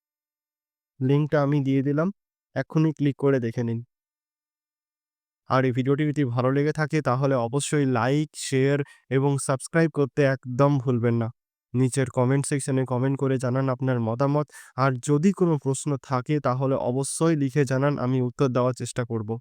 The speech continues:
আমাদের চ্যানেলে মেম্বার হওয়ার জন্য সাবস্ক্রাইবের পাশে জয়েন বাটনটিতে ক্লিক করুন।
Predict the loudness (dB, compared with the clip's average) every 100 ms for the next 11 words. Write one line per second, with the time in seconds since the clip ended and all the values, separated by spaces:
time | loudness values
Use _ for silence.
0 | _ _ _ _ _ _ _ _ _ _
1 | _ _ _ _ _ -2 0 2 0 0
2 | 2 2 2 2 2 0 0 0 0 0
3 | 2 0 -2 -12 -16 -8 -2 -2 0 2
4 | 2 0 -2 -2 -2 0 2 2 0 -2
5 | -2 -4 -4 -6 -2 -2